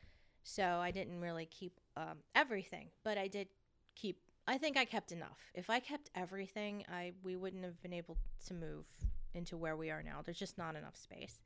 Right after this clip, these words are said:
So yeah, so that's definitely changed in me, like, being a reader, being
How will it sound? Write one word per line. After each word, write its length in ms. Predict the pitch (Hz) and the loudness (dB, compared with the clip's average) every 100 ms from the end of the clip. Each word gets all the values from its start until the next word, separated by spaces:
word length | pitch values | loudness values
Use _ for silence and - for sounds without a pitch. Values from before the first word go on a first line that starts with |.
| - - | -20 -20
So 120 | - 214 | -2 4
yeah, 180 | 175 | 4
so 160 | - 233 | 4 2
that's 300 | 240 294 - | 4 4 4
definitely 460 | 233 226 226 202 185 | 2 2 -2 -4 -4
changed 600 | - 190 165 165 - - | -4 -4 -6 -6 -8 -6
in 140 | 175 165 | -6 -6
me, 180 | - - | -12 -8
like, 220 | 170 170 | -8 -4
being 280 | 190 180 185 | -2 0 -2
a 80 | 175 | -2
reader, 520 | 170 170 165 160 160 | -2 -2 -2 -2 -2
being 380 | 175 165 160 | -4 -6 -6